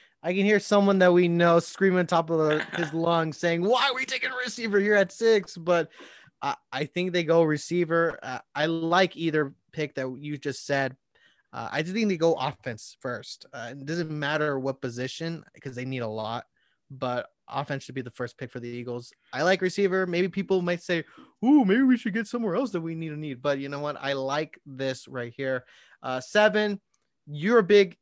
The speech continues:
Speaker 1: N F C North fan. You're a big Lions guy. You like looking at the Lions every year.
Speaker 2: <laughs>
Speaker 1: Uh, Micah Parson here, linebacker from Penn State, is the pick that I have for the Lions. They need a linebacker. They, they struggled so much, uh, last year on defense. Their offense was pretty,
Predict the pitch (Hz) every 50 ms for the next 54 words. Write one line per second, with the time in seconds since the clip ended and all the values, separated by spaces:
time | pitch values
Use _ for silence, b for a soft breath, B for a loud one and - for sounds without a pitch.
0 | _ _ - 175 190 196 190 185 165 - 196 190 175 165 165 165 165 160 _ -
1 | 180 175 170 170 165 165 147 - _ _ 156 156 165 175 180 170 151 147 175 160
2 | 156 156 151 160 165 165 165 160 156 143 147 156 147 151 151 156 156 156 151 156
3 | 156 156 151 156 151 147 - 143 139 139 139 143 143 143 135 139 139 131 127 135
4 | 131 131 131 131 131 135 147 135 127 113 - - - 135 - 143 143 143 151 165
5 | 180 180 165 - 190 180 185 175 - 170 160 156 160 156 156 151 147 147 151 160
6 | 156 151 143 143 - 143 - 151 139 135 - - 147 143 131 - - - 147 139
7 | 139 139 - 143 143 123 - 131 - - 139 135 131 123 135 131 127 127 127 123
8 | 127 131 131 127 123 120 120 _ b b b b b b b b - 202 196 180
9 | 165 165 165 170 170 170 170 165 143 156 165 170 180 185 180 175 165 160 156 156
10 | 156 151 143 143 139 - 143 143 143 143 139 _ _ - 147 151 156 160 156 156
11 | 156 151 151 139 90 87 - 147 151 143 - - 180 165 151 143 - - - 175
12 | 160 165 165 151 147 147 147 - - - - _ b b b b b b b b
13 | 139 139 135 135 143 147 156 151 - - 147 139 127 123 131 131 120 131 139 139
14 | 131 - 139 131 127 139 143 - 185 220 214 214 185 160 147 143 143 131 - _
15 | - 220 196 151